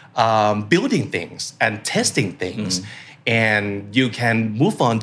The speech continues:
Speaker 1: to some other projects too.
Speaker 2: Mm-hmm.
Speaker 1: So if you think banking is boring, this is, couldn't be further <laughs> from the word
Speaker 2: Mm.
Speaker 1: boring, because it's, it's like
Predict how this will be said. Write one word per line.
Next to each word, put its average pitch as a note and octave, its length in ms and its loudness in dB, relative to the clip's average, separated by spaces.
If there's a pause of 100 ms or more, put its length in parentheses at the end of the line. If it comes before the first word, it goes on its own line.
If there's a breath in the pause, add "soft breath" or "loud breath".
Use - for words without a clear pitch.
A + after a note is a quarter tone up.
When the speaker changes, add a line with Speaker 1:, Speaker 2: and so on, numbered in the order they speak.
Speaker 1:
to A2 440 4
some A2+ 260 0
other D#3+ 160 0
projects A#2+ 480 -2
too. D#2+ 400 -2
Speaker 2:
Mm-hmm. - 280 -18
Speaker 1:
So G#2 440 4
if D3 180 2
you D3+ 140 6
think C#3+ 540 2
banking C#3 560 2
is A2 180 0
boring, A#2 600 2
this C3+ 140 4
is, D3 200 2 (200 loud breath)
couldn't F3+ 320 2
be B2+ 240 6
further C3+ 500 2
<laughs> - 60 -10
from A2+ 140 4
the - 160 -8
word A2+ 160 0
Speaker 2:
Mm. F2 320 -4
Speaker 1:
boring, A2+ 480 2
because A2 400 0
it's, G2+ 220 -4 (320 loud breath)
it's C#3 160 2
like B2 260 2